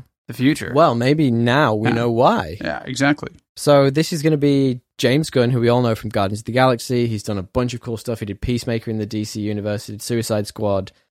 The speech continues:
Speaker 2: He's awesome. But also, he has been joined by Peter Safran, who I have no idea who it was until this exact moment, but he's, uh, a regular D C contributor, mostly in a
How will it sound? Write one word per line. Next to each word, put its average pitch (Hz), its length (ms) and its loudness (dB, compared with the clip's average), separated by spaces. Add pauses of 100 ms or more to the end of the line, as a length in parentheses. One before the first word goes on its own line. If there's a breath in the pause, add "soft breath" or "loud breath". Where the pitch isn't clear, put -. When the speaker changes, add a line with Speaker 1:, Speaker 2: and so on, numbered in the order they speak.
Speaker 2:
He's 214 280 4
awesome. 131 540 2 (380)
But 147 120 4
also, 156 480 6
he 139 160 0
has 131 120 0
been 127 140 -2
joined 123 300 2
by 110 140 2
Peter 131 460 -2
Safran, 123 800 0 (220)
who 110 240 -2
I 147 120 2
have 120 120 2
no 139 160 2
idea 139 220 4
who 120 60 4
it 113 100 2
was 113 200 2
until 104 220 -4
this 101 100 -4
exact 101 340 -4
moment, 101 200 -4
but 104 120 -4
he's, 123 280 0 (160)
uh, 107 320 -2
a 107 220 -6
regular 127 500 0
D 117 220 -4
C 113 180 -6
contributor, 104 720 -4
mostly 110 400 -2
in 110 80 -2
a 98 80 -6